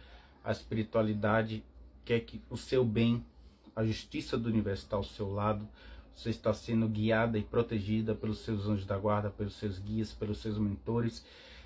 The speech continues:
Tenta tirar um momento de meditação pra entrar em contato com eles, tá? Pra que você consiga, é, é, captar. Eles vão te dizer exatamente o caminho que você deve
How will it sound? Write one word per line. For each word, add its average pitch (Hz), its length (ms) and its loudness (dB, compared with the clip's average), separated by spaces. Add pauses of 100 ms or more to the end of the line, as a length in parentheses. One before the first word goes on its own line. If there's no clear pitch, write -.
(140)
Tenta 156 220 0
tirar 147 240 4
um 143 80 2
momento 131 400 2
de 120 80 2
meditação 117 640 2
pra 113 160 0
entrar 110 240 4
em 117 60 0
contato 110 560 0
com 104 120 2
eles, 110 320 0
tá? 123 280 2 (240)
Pra 107 140 0
que - 120 -8
você 110 320 -2
consiga, 107 720 0 (420)
é, 107 140 -2
é, 107 540 6 (340)
captar. 127 580 4 (220)
Eles 113 280 0
vão 131 200 2
te - 180 -10
dizer 113 280 0
exatamente 110 680 2
o 107 60 -6
caminho 101 380 2
que - 120 -8
você 104 280 -4
deve 92 400 -4